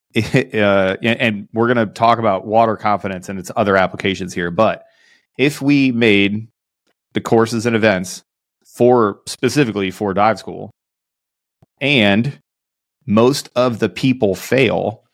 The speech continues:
during those events, then it would stand to reason that if you got rid of those events, in theory, we'd be able to get more people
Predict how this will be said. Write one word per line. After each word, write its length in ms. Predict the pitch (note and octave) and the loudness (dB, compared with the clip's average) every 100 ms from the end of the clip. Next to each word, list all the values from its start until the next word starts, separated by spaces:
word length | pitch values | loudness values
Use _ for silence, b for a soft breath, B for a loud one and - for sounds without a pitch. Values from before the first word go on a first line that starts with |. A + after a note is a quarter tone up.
| _ _ _ - | _ _ _ -16
during 400 | F#2 G#2+ A2+ G#2 | 0 4 4 2
those 240 | G#2 G#2 F#2 | 2 0 0
events, 520 | F2 A2+ F2+ - - _ _ _ _ _ | 0 0 0 -6 -14 _ _ _ _ _
then 600 | F2+ A2 A#2+ F#2 F#2+ A2+ _ | -2 2 2 2 -2 -6 _
it 140 | - A2 | -4 0
would 140 | A2 | -2
stand 360 | - A2+ A#2+ A2+ | 0 0 2 2
to 60 | |
reason 640 | F2+ A2+ C3 F2 F#2 G#2 - | 0 2 0 -2 -6 -10 -6
that 140 | G2+ | -4
if 120 | G2 - | -4 -4
you 80 | |
got 380 | G#2 F#2+ - F2 | 0 0 -2 -6
rid 140 | - B2 | -2 -2
of 100 | A2+ | -2
those 220 | G#2+ F#2 | -2 -2
events, 480 | F2 C#3 A2 - - _ _ _ _ _ _ | -2 0 -2 -4 -10 _ _ _ _ _ _
in 200 | A2 F2+ | -2 -2
theory, 580 | F2 - D3+ B2+ F#2 G2 | 0 2 4 4 4 2
we'd 240 | A2 G2+ F2+ | 2 0 4
be 80 | |
able 140 | G#2+ G#2 | 4 4
to 60 | |
get 200 | F#2+ G2 | 2 0
more 340 | F#2 F#2+ G2+ G2 | 0 0 2 2
people 640 | - D3+ D3 F#2 F2 G#2 | 0 -2 2 4 4 0